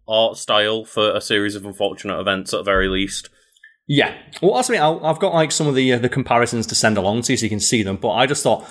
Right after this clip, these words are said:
Speaker 2: that's the pale lady, if anyone wondering which one I sent Lucas,
Speaker 1: Mm-hmm.
Speaker 2: which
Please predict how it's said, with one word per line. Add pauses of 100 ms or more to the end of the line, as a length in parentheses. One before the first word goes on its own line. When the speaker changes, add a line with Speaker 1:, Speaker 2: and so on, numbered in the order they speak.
(220)
Speaker 2:
that's
the
pale
lady,
if
anyone
wondering
which
one
I
sent
Lucas, (140)
Speaker 1:
Mm-hmm.
Speaker 2:
which